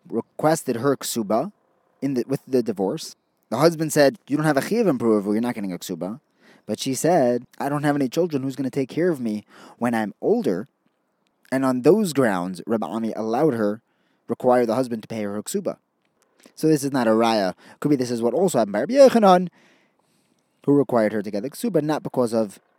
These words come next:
her chiyuv of Pruruvu. There's another story that came to Reb Nachman, where the husband said, "You're not chayiv in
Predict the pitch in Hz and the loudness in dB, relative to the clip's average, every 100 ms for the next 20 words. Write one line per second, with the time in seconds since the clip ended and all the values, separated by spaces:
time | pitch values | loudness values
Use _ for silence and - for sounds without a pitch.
0 | _ 120 113 151 165 147 120 110 101 _ | _ -8 -6 -2 2 4 2 -4 -14 _
1 | 107 - 98 95 101 170 127 _ - _ | -18 -8 -4 -4 2 4 2 _ -20 _
2 | 123 170 190 170 165 131 143 135 127 113 | -12 -8 -6 0 0 0 -2 0 0 0
3 | 123 147 160 - 120 107 147 - _ _ | 0 0 -2 -4 -6 -6 -8 -14 _ _
4 | 117 117 143 135 135 135 127 123 143 123 | -2 0 0 0 -2 0 0 2 -2 -2
5 | - 117 113 101 123 135 117 98 | -2 0 0 0 2 2 2 -2